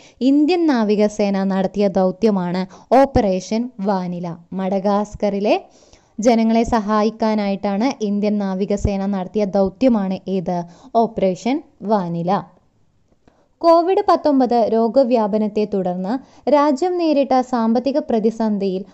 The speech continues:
മനംനൊന്ത് ആത്മഹത്യ ചെയ്ത തോമസ് ഷേഫർ ഏത് രാജ്യത്തെ ധനകാര്യമന്ത്രിയാണ്? ജർമ്മനിയിലെ ധനകാര്യമന്ത്രിയാണ് തോമസ് ഷേഫർ.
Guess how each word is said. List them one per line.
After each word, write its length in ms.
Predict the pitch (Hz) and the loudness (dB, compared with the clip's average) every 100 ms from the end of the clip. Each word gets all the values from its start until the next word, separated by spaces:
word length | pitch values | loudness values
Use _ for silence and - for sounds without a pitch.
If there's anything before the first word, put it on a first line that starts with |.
| - | -6
മനംനൊന്ത് 720 | 226 247 262 302 269 208 180 180 - - | -2 0 2 2 2 0 -2 -4 -8 -6
ആത്മഹത്യ 640 | 214 247 254 302 311 302 330 | -2 -2 0 0 -2 -2 -4
ചെയ്ത 480 | 320 233 185 180 180 - _ - | 0 0 0 -6 -8 -16 _ 0
തോമസ് 600 | 262 269 285 339 - - | 4 6 4 2 -2 -2
ഷേഫർ 440 | 247 220 220 214 - - | 0 0 0 -2 -4 -2
ഏത് 380 | 226 294 269 339 | 2 2 2 2
രാജ്യത്തെ 480 | 240 - 202 196 190 | 2 0 -4 -4 -4
ധനകാര്യമന്ത്രിയാണ്? 1300 | 190 190 190 202 190 208 269 254 214 190 165 180 170 - _ - - - - | -2 -4 -4 -2 0 0 0 2 0 -2 -2 -4 -6 -10 _ -12 -8 -8 -8
ജർമ്മനിയിലെ 840 | 190 240 226 247 269 247 226 269 | -2 0 2 2 2 2 2 2
ധനകാര്യമന്ത്രിയാണ് 1300 | 320 247 208 208 214 208 220 208 202 220 214 185 180 269 392 - - - | 4 2 2 2 4 4 4 2 2 2 2 2 0 -2 -2 -8 -6 2
തോമസ് 560 | 202 196 226 294 - | 4 4 2 0 0
ഷേഫർ. 400 | 277 254 240 160 | 2 2 2 -4